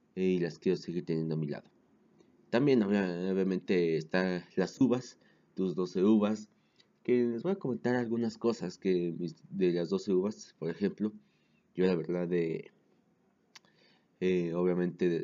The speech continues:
de las primeras cosas que pedí fueron más shows, otra de las cosas fue, eh, es-, eh, que empezar el nuevo contenido sea,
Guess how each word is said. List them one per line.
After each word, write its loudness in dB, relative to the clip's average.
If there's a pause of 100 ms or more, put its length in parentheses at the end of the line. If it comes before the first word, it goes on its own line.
(180)
de -2
las -2
primeras -2
cosas -2
que -8
pedí 0
fueron -2
más -8
shows, 0
otra -4
de -2
las -6
cosas -4
fue, 0 (440)
eh, -2
es-, -20 (140)
eh, -4 (200)
que 2
empezar -6
el 4
nuevo 4
contenido 2
sea, -2